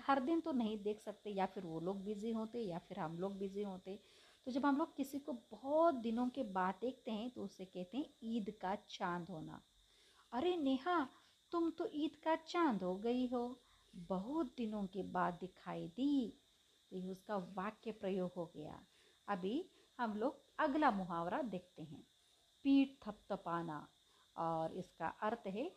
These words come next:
शाबाशी देना। निबंध प्रतियोगिता में प्रथम आने पर अध्यापिका ने मेरी पीठ थपथपाई, यानी जो चित्र में लड़की है वो ना competition में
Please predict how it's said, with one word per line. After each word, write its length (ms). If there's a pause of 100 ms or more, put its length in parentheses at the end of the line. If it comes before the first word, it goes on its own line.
(100)
शाबाशी 760
देना। 440 (1080)
निबंध 560
प्रतियोगिता 680
में 260 (140)
प्रथम 480
आने 300 (120)
पर 180 (120)
अध्यापिका 800
ने 180
मेरी 440 (220)
पीठ 200 (140)
थपथपाई, 800 (420)
यानी 260
जो 120
चित्र 340
में 140
लड़की 480
है 340 (360)
वो 200
ना 300 (260)
competition 680
में 140